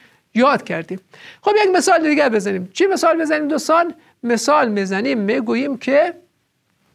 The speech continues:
جمله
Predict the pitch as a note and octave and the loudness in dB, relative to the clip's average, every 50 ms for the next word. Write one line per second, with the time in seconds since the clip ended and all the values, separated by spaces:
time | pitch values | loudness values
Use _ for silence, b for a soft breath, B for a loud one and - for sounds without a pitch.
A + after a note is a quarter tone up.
0 | _ _ _ _ _ _ _ _ _ _ _ _ _ _ _ _ _ _ _ _ | _ _ _ _ _ _ _ _ _ _ _ _ _ _ _ _ _ _ _ _
1 | _ _ _ _ _ _ _ _ _ _ _ _ _ _ _ _ _ _ _ _ | _ _ _ _ _ _ _ _ _ _ _ _ _ _ _ _ _ _ _ _
2 | _ _ _ _ _ _ _ _ _ _ - C4+ G3 F#3 F3+ G3 G#3+ G#3+ G#3+ G#3+ | _ _ _ _ _ _ _ _ _ _ -12 -10 -8 -6 -4 -2 -2 0 0 -2
3 | G#3 G#3+ A3+ B3+ C4+ A#3+ F#3+ E3+ | -2 -2 0 0 0 0 -2 -4